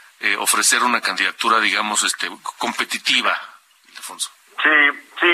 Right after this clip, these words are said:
Speaker 2: Alejandro, mira, eh, yo empecé, yo levanté la mano hace cinco meses, como lo dije ahí en el video, y sí le eché ganas, de recorrí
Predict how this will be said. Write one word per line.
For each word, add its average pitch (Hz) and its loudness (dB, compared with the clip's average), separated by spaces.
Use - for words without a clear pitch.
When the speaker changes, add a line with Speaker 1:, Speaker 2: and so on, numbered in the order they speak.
Speaker 2:
Alejandro, 156 0
mira, 185 0
eh, 131 -4
yo 160 4
empecé, 151 2
yo 131 -6
levanté 131 4
la 120 4
mano 113 2
hace 107 -10
cinco 98 -8
meses, 87 -2
como 90 -2
lo 85 4
dije 85 0
ahí 85 4
en 85 0
el 82 -2
video, 80 0
y 127 4
sí - 2
le 208 4
eché 196 2
ganas, 208 2
de 120 2
recorrí 127 0